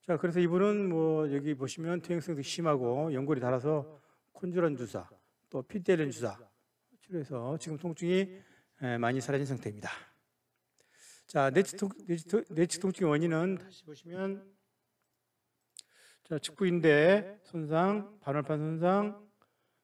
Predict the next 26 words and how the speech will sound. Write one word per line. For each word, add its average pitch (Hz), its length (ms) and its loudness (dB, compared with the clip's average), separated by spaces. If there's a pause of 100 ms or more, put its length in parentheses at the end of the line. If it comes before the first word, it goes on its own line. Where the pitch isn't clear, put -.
(140)
또 143 220 0
여기 143 160 0
힘줄 175 320 -4
손상, 165 560 -2
신경 170 520 -2
손상 156 220 -6
등이 131 140 -2
있습니다. 127 760 -2
이것이 156 220 -6
원인입니다. 117 500 -6 (840)
그래서 196 480 4
무-, 170 240 -8 (520)
아, 131 260 0
무릎 156 180 2
내측 175 260 2
통증의 180 540 2
치료는 170 560 -4
여기 139 140 -4
부어 160 300 2
있고 156 340 2
염증이 147 300 0
있기 131 140 -8
때문에 170 640 0
약물요법, 127 1080 0
물리치료가 123 360 -4
중요하고요. 135 880 0